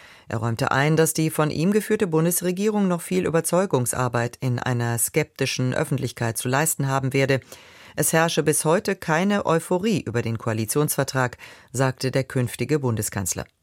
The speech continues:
Bei der S P D können die Mitglieder noch bis morgen Abend über den Koalitionsvertrag abstimmen.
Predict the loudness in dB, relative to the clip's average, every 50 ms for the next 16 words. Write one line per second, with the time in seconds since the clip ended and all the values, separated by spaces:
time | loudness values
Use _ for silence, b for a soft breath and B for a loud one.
0 | _ _ B B B B B B B B B B B B 0 2 2 4 2 0
1 | 2 2 0 2 4 4 2 2 2 0 2 2 2 2 2 2 2 2 2 0
2 | -2 -2 -2 2 2 4 2 2 2 0 0 -2 -2 -2 0 0 0 2 2 0
3 | 0 -2 0 0 0 0 0 0 -2 -2 -4 -4 -6 -4 -4 -2 -2 -2 -4 -4
4 | -4 -4 -2 -2 -2 -2 -2 -2 -2 -2 -2 -2 -4 -4 -4 -2 -2 -2 -2 0
5 | -2 -2 -2 -2 -2 0 2 2 2 0 B